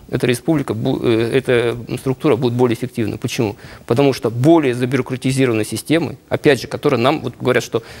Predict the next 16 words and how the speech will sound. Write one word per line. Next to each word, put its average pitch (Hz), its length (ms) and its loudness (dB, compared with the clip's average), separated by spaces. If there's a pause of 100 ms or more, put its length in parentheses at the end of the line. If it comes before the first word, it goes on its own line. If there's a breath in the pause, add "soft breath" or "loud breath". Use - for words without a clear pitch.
(140 loud breath)
значит, 123 280 -2
там, 107 580 -2
я 127 120 4
тоже 117 200 -2
слышал, 107 300 -4
говорят, 110 180 0
да, 123 140 2
сказать, - 220 -6
это 104 400 -2
вариант 120 360 2
нелидовского 147 540 0
правительства 131 540 -2
или 101 100 -2
не 123 240 4
нелидовского 139 540 -2
правительства, 113 500 -4